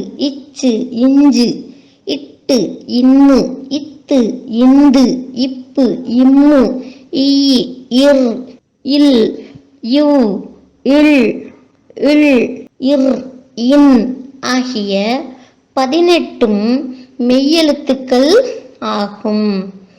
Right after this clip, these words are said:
இதை மூணு வகையா பிரிக்கிறோம். வல்லினம், மெல்லினம், இடையினம் அப்படின்னு மூணு வகை.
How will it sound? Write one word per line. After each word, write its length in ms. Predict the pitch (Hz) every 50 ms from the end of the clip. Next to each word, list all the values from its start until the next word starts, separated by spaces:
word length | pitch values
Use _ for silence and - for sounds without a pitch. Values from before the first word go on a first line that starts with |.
| _ _ _ _ _ _ _ _ _ _ _ _ -
இதை 260 | - 320 320 370 403
மூணு 360 | 359 262 254 277 294 311 302 294
வகையா 360 | 285 269 262 254 254 262 269 269 262 -
பிரிக்கிறோம். 520 | 240 220 190 - - - 190 196 190 - - _ _ _ _ _ _ _ _ _ -
வல்லினம், 800 | 214 214 226 247 247 247 240 226 214 214 208 214 220 220 233 262 - - -
மெல்லினம், 960 | - 220 220 214 220 220 226 247 254 269 254 233 220 208 208 214 220 226 240 254 - - -
இடையினம் 800 | - 214 220 220 208 220 220 220 208 208 208 214 208 214 220 214 208 196 196 196 - - -
அப்படின்னு 680 | - 220 220 - - _ - 220 214 220 226 233 262 320 - - - - - - _ _ _
மூணு 380 | - 220 220 220 220 214 214 202
வகை. 300 | 196 190 190 190 214 202